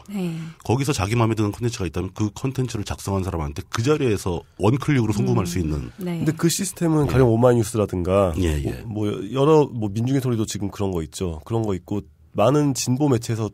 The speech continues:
Speaker 3: 시도를 했었는데
Speaker 2: 예.
Speaker 3: 영 신통치가 않았단 말이죠.
Speaker 2: 그, 그거는 전 반반으로 보는데
Speaker 3: 예.
Speaker 2: 그쪽 진영 자체의 독자층이 얇습니다. 정파성이기 때문에.
Speaker 1: 아, 네.
Speaker 3: 아니, 근데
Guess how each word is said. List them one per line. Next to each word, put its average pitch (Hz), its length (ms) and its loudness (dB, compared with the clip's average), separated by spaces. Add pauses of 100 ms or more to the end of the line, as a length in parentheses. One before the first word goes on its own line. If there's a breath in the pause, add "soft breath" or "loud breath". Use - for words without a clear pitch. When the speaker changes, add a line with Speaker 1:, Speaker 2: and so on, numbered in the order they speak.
Speaker 3:
시도를 147 500 -4
했었는데 151 680 0 (100)
Speaker 2:
예. 76 180 -4 (300)
Speaker 3:
영 139 220 4
신통치가 165 500 -2
않았단 92 320 0
말이죠. 87 380 -4 (140)
Speaker 2:
그, 98 220 -2
그거는 135 280 0
전 107 160 0
반반으로 92 480 2
보는데 69 560 -2
Speaker 3:
예. 95 180 -4 (580 soft breath)
Speaker 2:
그쪽 - 540 -2
진영 113 320 2
자체의 90 600 0
독자층이 95 520 -4
얇습니다. 69 520 -6 (480)
정파성이기 98 500 0
때문에. 60 260 -8 (920)
Speaker 1:
아, 185 800 -6
네. 156 200 -10
Speaker 3:
아니, 113 120 -2
근데 123 380 0